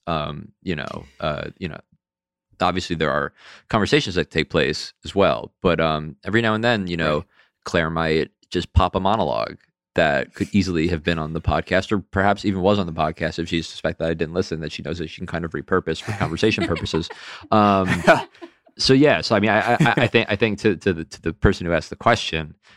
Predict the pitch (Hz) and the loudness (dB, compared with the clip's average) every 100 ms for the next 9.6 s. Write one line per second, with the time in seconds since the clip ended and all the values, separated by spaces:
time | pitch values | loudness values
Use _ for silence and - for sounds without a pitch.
0 | _ - 90 78 90 87 82 90 82 82 | _ -4 -2 0 0 -2 0 0 0 -2
1 | 80 78 71 76 - - - 101 98 87 | -6 -6 -6 -8 -10 -6 -2 0 -2 -4
2 | 90 87 82 82 80 80 78 - 82 - | -4 -4 -4 -8 -4 -2 -2 -2 -2 -4
3 | 80 - 85 78 - 73 82 - 117 95 | -10 -8 -6 -6 -6 -6 -6 -2 0 2
4 | 87 - 85 82 80 - - - 82 78 | 0 -2 -2 -2 -4 -8 -14 -12 -12 -4
5 | 85 82 78 - _ - - - 95 82 | -4 -4 -8 -14 _ -20 -20 -8 -6 -6
6 | 85 87 80 76 76 78 82 90 _ 110 | -6 -6 -6 -6 -6 -8 -10 -18 _ -4
7 | 85 69 - - 95 95 90 - - 80 | -2 -4 -10 -8 2 6 6 4 0 0
8 | 90 82 82 76 80 80 - 80 80 - | 0 0 0 -2 -2 -2 2 2 2 -2
9 | - 85 - 85 82 - | -2 -2 0 0 0 -6